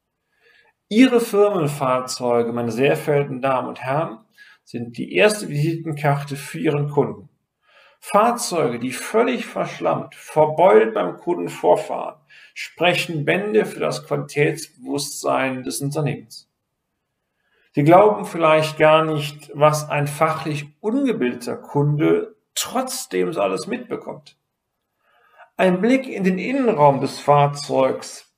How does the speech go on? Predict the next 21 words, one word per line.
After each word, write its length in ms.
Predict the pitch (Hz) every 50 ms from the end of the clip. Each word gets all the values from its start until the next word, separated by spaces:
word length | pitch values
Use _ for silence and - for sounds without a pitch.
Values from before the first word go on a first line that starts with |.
| _
beispielsweise 960 | - 135 143 165 170 147 - 175 156 147 - - 143 151 151 151 156 147 147 147
durch 180 | 156 151 147
die 120 | - 165 151
Fensterscheibe, 1120 | - - 220 254 277 - - - - 147 143 - - - - - 131 - - - - - _ _ _ _ _ _ -
spricht 600 | - - - - - - 190 185 185 - - - -
oftmals 800 | 185 180 - - - - _ - 160 156 - 151 151 147 - 147
eine 260 | 143 143 143 147 147
mehr 420 | 147 151 165 190 202 214 196 202
als 280 | 170 151 147 147 - -
deutliche 560 | 143 139 139 139 - - - 139 - - 147
Sprache. 440 | 143 - - 139 - - - - _ _ _ _ _ _ _ _ _ _ _ _ _ _ _ _ _ _ _ _ _ _ _ _ _ -
Wenn 220 | 110 143 135 139
die 100 | 131 143
leeren 440 | 147 143 151 151 170 147 135 131 120
Kaffeebecher 920 | - - 175 220 226 - 330 - 180 - 151 147 147 147 147 135 131 - - - - - - - - - _ -
über 240 | - 220 214 175 156
den 180 | 160 160 160
Kontoauszügen 1120 | 147 - 202 233 240 247 - 214 - - 165 165 151 151 - - - 165 165 160 156 147 151
der 160 | 147 143 143
Hausbank 580 | 190 - - - - - - 156 139 131 120
liegen 360 | 117 117 117 - - - -